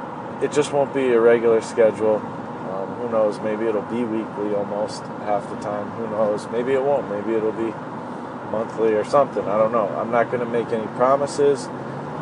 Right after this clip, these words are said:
The purpose for this is I,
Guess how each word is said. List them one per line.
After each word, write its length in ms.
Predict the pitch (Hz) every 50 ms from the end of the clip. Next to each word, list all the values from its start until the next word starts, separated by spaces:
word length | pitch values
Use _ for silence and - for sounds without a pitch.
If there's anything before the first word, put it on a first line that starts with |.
| -
The 80 | - 123 -
purpose 400 | - 165 165 160 160 156 143 -
for 160 | - 151 151
this 340 | 139 139 147 143 139 - -
is 580 | - - 147 139 135 135 127 123 123 - - - - - - - - - - - - - - - - - - - - - - - - - 180 196 214 - - - - - - - - - - - - - - - - - - - - -
I, 480 | 117 117 117 117 117 117 117 117 117